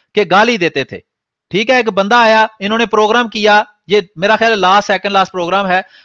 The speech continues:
अच्छा, ये इसमें ना बाज दफा वो मेरी वजह से मैंने कोई सेटिंग शायद चेंज कर दी है तो वो इस पे नहीं चलती, तो वो क्लिक करें तो वो YouTube पर चल जाती है। बहरहाल वो सिर्फ मैंने मालूमात के लिए बताया है,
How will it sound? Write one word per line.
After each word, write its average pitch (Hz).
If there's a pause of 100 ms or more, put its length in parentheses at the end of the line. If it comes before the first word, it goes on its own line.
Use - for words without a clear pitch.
अच्छा, 196
ये 214
इसमें 233
ना 254
बाज 208
दफा 202
वो 196
मेरी 180
वजह 185
से 185
मैंने 165
कोई 175
सेटिंग 160
शायद 175
चेंज 160
कर 147
दी 160
है 185
तो 190
वो 175
इस 170
पे 190
नहीं 202
चलती, 190 (280)
तो 185
वो 196
क्लिक 214
करें 208
तो 214
वो 214
YouTube 185
पर 190
चल 135
जाती 135
है। 143
बहरहाल 165
वो 156
सिर्फ 160
मैंने 147
मालूमात 135
के 143
लिए 135
बताया 123
है, 165